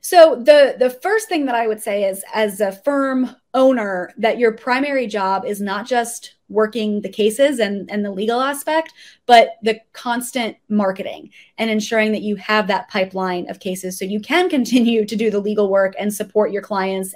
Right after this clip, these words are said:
and your staff. Um, and then the second thing that I would say is having, you know, you don't have to have a huge team behind you. It depends on your caseload.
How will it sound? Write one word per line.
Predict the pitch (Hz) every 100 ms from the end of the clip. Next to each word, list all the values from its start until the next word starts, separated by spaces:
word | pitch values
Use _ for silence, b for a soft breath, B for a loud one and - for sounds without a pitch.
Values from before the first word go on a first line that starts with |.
| -
and | 202 190 190 190
your | - 202
staff. | 196 190 185 185 - B B B B B
Um, | 233 214 214 208 -
and | 233
then | 233 233
the | 220
second | - 269 277 247 240
thing | 220 220
that | 190
I | 190
would | 190 190
say | - 196 196 190 175 _
is | 208 202 196 190 - -
having, | - 226 226 226 233 226 220 220 214 _ _ _ _
you | 240
know, | 214
you | 220
don't | 254 277
have | 277
to | 247
have | 208 202 196 196
a |
huge | 190 226 247 277 254 -
team | 302 294
behind | 277 285 294
you. | 311
It |
depends | 196 226 202
on | 196
your | 185
caseload. | 190 208 208 247 262